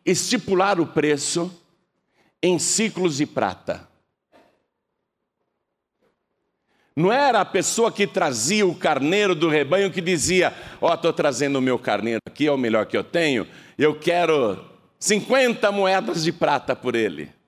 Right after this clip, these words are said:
Eu quero oitenta moedas de prata por ele.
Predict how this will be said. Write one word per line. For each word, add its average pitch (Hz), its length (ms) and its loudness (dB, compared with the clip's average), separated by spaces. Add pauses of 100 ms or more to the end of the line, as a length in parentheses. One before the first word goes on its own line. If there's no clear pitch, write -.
(1500)
Eu 180 140 2
quero 202 760 2 (300)
oitenta 220 600 2
moedas 196 500 2
de 170 100 0
prata 165 400 0
por 139 180 -4
ele. 107 420 -2